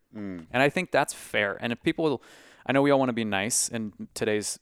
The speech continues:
Speaker 2: society and all that, and it's great to be kind, but niceness, I think, whitewashes your perception. You
Speaker 1: Mm.
Speaker 2: don't ha-, it's not bad to have a critical read on what someone did, because by nature, you're gonna make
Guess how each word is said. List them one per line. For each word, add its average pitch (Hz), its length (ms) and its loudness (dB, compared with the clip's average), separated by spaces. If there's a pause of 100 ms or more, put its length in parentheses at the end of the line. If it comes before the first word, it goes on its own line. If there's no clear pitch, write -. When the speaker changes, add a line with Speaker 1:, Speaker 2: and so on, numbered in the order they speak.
Speaker 2:
society 113 600 0
and 139 80 -2
all 135 140 0
that, 156 220 0
and 113 100 -2
it's - 140 -4
great 110 300 -2
to - 80 -10
be 104 200 -6
kind, 107 540 -4
but - 140 -4
niceness, 123 500 0
I 110 80 0
think, 110 220 -6
whitewashes 104 680 0
your 104 80 -4
perception. - 640 -6 (260)
You 107 60 -10
Speaker 1:
Mm. 98 400 -4
Speaker 2:
don't 147 360 2
ha-, 151 240 -4
it's - 140 -2
not 208 320 -8
bad 151 240 2
to 117 80 -4
have 107 140 -2
a 98 40 -6
critical 127 440 -2
read 107 300 -4
on 101 140 -4
what 98 140 -4
someone 110 440 -4
did, 107 220 -2
because 98 360 -6
by 110 220 0
nature, 123 300 -2
you're 110 200 -2
gonna 107 240 -4 (360)
make 131 440 -4